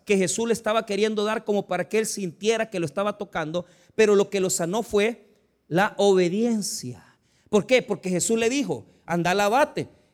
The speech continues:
Y, y él pudo haber dicho, "¿Y este por qué me está haciendo hacer algo incomprensible si yo soy ciego? ¿Y qué voy a ir a hacer con irme a lavar? Si he nacido ciego, nunca he visto".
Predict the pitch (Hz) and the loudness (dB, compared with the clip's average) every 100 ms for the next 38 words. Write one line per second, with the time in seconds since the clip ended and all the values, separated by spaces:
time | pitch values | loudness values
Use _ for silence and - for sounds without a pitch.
0 | _ 247 254 - 226 233 - 294 277 277 | _ -4 -4 -2 4 4 4 2 4 4
1 | 277 294 190 135 - 180 170 180 - 156 | 2 0 -2 -4 0 2 2 0 -2 -4
2 | 190 - 185 170 185 170 180 185 190 160 | -4 -2 -4 -2 -2 -2 -2 0 -2 -2
3 | - - 160 - 190 180 175 175 - _ | -8 -10 -6 0 0 0 0 -2 -4 _
4 | - 185 185 175 - 160 151 180 285 403 | -6 -6 -2 -4 -2 -6 -4 -2 -2 -2
5 | 220 175 185 - 190 175 - 247 330 320 | -2 0 0 0 -2 -2 2 4 4 2
6 | 320 - _ _ _ _ _ _ _ _ | -4 -10 _ _ _ _ _ _ _ _
7 | _ _ - 233 262 277 285 285 277 262 | _ _ -6 0 4 6 6 6 4 4
8 | 285 277 277 285 269 262 240 240 339 - | 2 2 0 0 2 2 2 0 -2 -6
9 | - _ _ _ - 285 269 269 277 285 | -16 _ _ _ 0 2 4 2 0 2
10 | - - 339 339 277 294 285 277 330 349 | 2 0 0 0 0 -2 0 0 0 0
11 | - 277 294 | -2 -6 -10